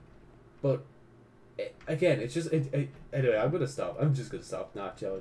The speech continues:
you're digging a grave here. Stop. Right, let me get trees. Hopefully without dying. That's a weird, no, like, there's a drop there now. Oh.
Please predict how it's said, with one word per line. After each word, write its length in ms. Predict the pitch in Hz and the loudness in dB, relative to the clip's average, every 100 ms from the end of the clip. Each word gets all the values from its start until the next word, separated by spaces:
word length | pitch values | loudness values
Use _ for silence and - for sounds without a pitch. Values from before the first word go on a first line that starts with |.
| 107 | -6
you're 120 | 113 | -6
digging 340 | 117 110 107 | -4 -4 -4
a 60 | 98 | -8
grave 300 | 92 95 92 | -6 -4 -6
here. 200 | 98 98 - - - | -8 -10 -10 -18 -12
Stop. 300 | - 92 - - - - - - - - - - - - - - - - - - - | -6 -6 -8 -18 -20 -20 -20 -20 -20 -20 -20 -20 -20 -20 -20 -20 -18 -20 -20 -14 -6
Right, 220 | 104 92 - | -6 -6 -8
let 100 | 113 | -6
me 60 | 113 | -2
get 180 | 120 | -2
trees. 500 | - 107 92 98 - - - - - - - - - | -2 -8 -8 -10 -12 -12 -12 -16 -16 -18 -20 -20 -10
Hopefully 340 | 117 107 113 104 | -8 -6 -6 -6
without 320 | 104 95 - | -2 -4 -4
dying. 260 | 92 95 - - - - - - - - - - - - - - - - - - - - - | -8 -8 -12 -18 -20 -20 -20 -20 -20 -20 -20 -20 -20 -20 -20 -20 -20 -20 -20 -20 -20 -20 -6
That's 180 | 117 123 | -6 -4
a 80 | 101 | -6
weird, 360 | 92 95 95 - - | -4 -4 -6 -10 -16
no, 240 | 95 92 92 | -12 -10 -8
like, 220 | 95 - | -10 -10
there's 180 | 101 104 | -10 -10
a 40 | |
drop 360 | 92 101 92 - | -8 -6 -6 -8
there 140 | 98 92 | -12 -12
now. 1400 | 95 98 - - - - - - - - - - - | -16 -16 -20 -20 -20 -20 -20 -20 -20 -20 -20 -20 -12
Oh. 80 | - | -10